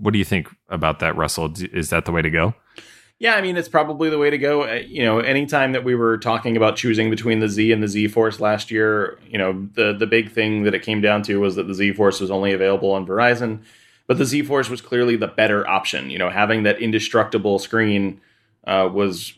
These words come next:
Speaker 2: you know, and, and still is a big deal. You know, my, uh,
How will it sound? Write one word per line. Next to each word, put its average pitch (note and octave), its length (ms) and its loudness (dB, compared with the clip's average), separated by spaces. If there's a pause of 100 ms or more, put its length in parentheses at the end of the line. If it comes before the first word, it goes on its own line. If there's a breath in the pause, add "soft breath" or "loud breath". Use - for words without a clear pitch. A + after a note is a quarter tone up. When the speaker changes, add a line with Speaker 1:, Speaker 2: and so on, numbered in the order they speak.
(120)
Speaker 2:
you G2 80 -4
know, F2+ 140 2
and, A2 240 0
and G#2 180 0
still A2+ 220 0
is G2 540 0
a A#2+ 100 2
big G#2 340 0
deal. G#2+ 540 -2
You G2 80 -4
know, F2+ 140 0
my, F#2 280 2
uh, F2 540 0